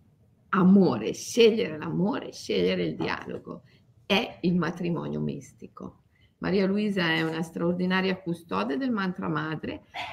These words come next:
e dà le iniziazioni, è veramente al servizio di questo, dà le iniziazioni del fulmine, del diamante,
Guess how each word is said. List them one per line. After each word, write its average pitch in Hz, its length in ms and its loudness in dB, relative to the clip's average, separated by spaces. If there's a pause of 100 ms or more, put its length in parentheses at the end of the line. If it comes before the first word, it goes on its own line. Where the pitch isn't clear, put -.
(120)
e - 120 0
dà 220 160 2
le 190 120 2
iniziazioni, 185 1080 0 (340)
è 185 160 0
veramente 196 540 2
al 180 120 0
servizio 175 680 -2
di - 120 -6
questo, - 720 -4 (340)
dà 202 200 6
le 196 100 6
iniziazioni 185 800 0
del 165 140 2 (100)
fulmine, 262 500 2
del 160 180 -2
diamante, 214 960 0